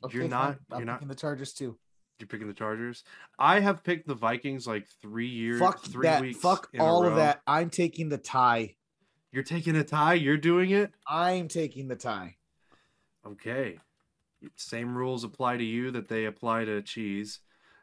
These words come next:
Speaker 1: That would be, what, ten
Speaker 2: If I get it.
Speaker 1: points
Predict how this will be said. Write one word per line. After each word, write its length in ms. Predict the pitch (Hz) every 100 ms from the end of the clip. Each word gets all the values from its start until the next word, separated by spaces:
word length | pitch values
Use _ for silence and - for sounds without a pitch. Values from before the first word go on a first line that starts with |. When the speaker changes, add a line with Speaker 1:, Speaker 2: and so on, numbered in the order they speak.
| -
Speaker 1:
That 160 | 107
would 160 | 113 104
be, 400 | 110 107 101 92 _ _ _ _ _
what, 260 | 117 104 -
ten 280 | - 135
Speaker 2:
If 180 | 139 143
I 180 | 202 135
get 200 | 139 170
it. 20 |
Speaker 1:
points 260 | 147 -